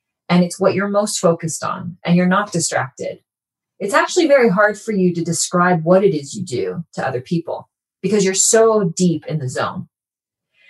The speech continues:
And so the first few years working with him was a bit surreal because I, I didn't know what to ask.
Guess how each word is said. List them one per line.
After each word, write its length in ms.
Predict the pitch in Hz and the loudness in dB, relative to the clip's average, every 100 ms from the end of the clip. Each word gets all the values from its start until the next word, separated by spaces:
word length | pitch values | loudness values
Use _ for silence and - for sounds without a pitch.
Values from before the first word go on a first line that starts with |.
| _ _ - | _ _ -2
And 360 | 196 196 190 | 0 2 0
so 500 | 175 214 202 190 185 185 | 2 4 4 6 4 2
the 100 | 196 | -2
first 320 | 233 240 - | 0 0 -2
few 140 | 240 | -4
years 340 | 214 226 247 196 | -2 0 0 2
working 320 | 240 262 214 | 0 0 0
with 160 | 170 160 | 0 0
him 420 | 160 151 143 - 190 | -2 -2 -6 -18 -2
was 200 | 175 185 | 2 4
a 80 | 196 | 4
bit 160 | 214 | 2
surreal 500 | - - 190 247 269 | 0 -4 -2 0 0
because 240 | 170 175 165 | 0 -2 0
I, 180 | 165 165 - 151 | 0 -2 -4 -2
I 140 | 170 | 2
didn't 240 | 226 233 | 2 4
know 140 | 185 185 | 4 4
what 160 | 185 | 2
to 140 | 165 - | -4 -6
ask. 440 | 123 147 175 - | -2 -2 -4 -10